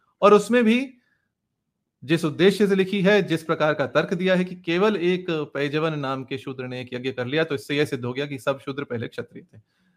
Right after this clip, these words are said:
अ, जो एक तर्क की उड़ान है, मैं कहूँगा, यह कोई बहुत अच्छा तर्क तो नहीं।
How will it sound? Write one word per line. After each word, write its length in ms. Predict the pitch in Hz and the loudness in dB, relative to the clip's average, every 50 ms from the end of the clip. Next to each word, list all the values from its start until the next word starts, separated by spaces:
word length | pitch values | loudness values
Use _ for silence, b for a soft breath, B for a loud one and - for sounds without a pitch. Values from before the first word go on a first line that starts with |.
| _ _ _ _ | _ _ _ _
अ, 160 | - 135 139 147 | -8 -6 -6 -6
जो 360 | 143 139 165 175 180 180 - | -4 0 0 2 2 2 2
एक 280 | 165 170 170 - _ - | 0 -2 -4 -4 _ 4
तर्क 200 | 185 180 180 180 | 4 4 4 4
की 220 | 180 - 170 156 - | 0 -4 -4 -6 -4
उड़ान 320 | 151 143 127 143 180 185 147 | -2 2 4 6 6 6 4
है, 140 | 117 120 117 | 2 0 -2
मैं 140 | 117 110 | -4 -6
कहूँगा, 360 | 110 110 104 98 101 101 - - _ b b b b b b b _ _ - | -6 -8 -10 -10 -10 -12 -14 -16 _ b b b b b b b _ _ -10
यह 380 | 120 120 131 131 127 123 123 - - | -6 -4 -4 -2 -4 -4 -6 -6 -4
कोई 200 | 139 135 135 131 | -4 -2 -2 -2
बहुत 340 | 120 123 120 151 156 - | -2 -2 -2 -2 -2 -4
अच्छा 400 | - - 135 120 - - - 156 | -6 -8 -8 -8 -6 -2 0 0
तर्क 340 | 147 - 131 123 - - 117 - | 2 2 0 -4 -4 -6 -6 -4
तो 80 | 180 | -2
नहीं। 400 | 180 139 113 110 104 107 101 90 | -2 -2 -2 -4 -4 -6 -6 -8